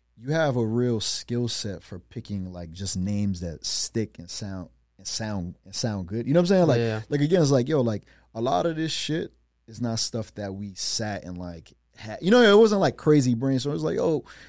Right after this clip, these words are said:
Speaker 1: like, that's not even the way we work. Like, till the, like, till this day, like,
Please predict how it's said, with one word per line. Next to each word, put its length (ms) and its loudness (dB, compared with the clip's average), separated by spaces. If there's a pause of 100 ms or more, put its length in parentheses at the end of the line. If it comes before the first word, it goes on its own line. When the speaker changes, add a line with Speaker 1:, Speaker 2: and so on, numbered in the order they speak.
(240)
Speaker 1:
like, 160 4
that's 180 4
not 120 6
even 160 2
the 40 4
way 160 2
we 140 -2
work. 300 -8
Like, 180 -10
till 160 -2
the, 120 -2 (140)
like, 140 -6
till 140 -8
this 160 -6
day, 180 -6
like, 240 -14